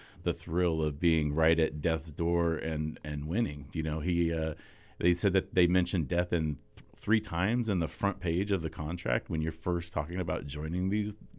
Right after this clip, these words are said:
excursions. So I believe you're gonna see more of an uptick. You're gonna see people that go, "You know what, I can create a better, more tight, you know, water vessel that can go all the way down and not have these problems."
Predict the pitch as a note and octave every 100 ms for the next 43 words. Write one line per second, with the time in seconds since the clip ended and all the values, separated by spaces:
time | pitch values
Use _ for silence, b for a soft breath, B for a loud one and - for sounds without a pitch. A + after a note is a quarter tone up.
0 | - G2+ - G#2+ G#2 A2 B2 B2 - D2
1 | D2+ B B B B - G2 F#2 G2 F#2+
2 | F2 F2 E2+ D#2+ F2+ D#2+ D#2+ D#2 - F2
3 | E2+ E2 D#2 D2 - - - D#2 C#2+ -
4 | D2 D#2 D2+ D2 D2+ D2+ D#2 D#2+ D#2 D#2+
5 | D#2+ D2 b b b - D#2+ D#2 D2 C#2+
6 | D2 E2 D#2+ D#2+ D#2 D#2 D#2 D#2+ D#2 D2+
7 | - G2+ F#2 F2 - b b b D#2 D#2
8 | D2 D2+ - E2+ F2+ F2+ D#2+ D#2+ D2+ F2+
9 | D#2 F2 F2 D#2+ D#2+ D#2+ D2+ E2 D#2+ D#2
10 | D2+ D2+ D2+ D2+ D2+ D#2+ D2 C#2+ D2 -
11 | C#2 C#2 C#2+ D2+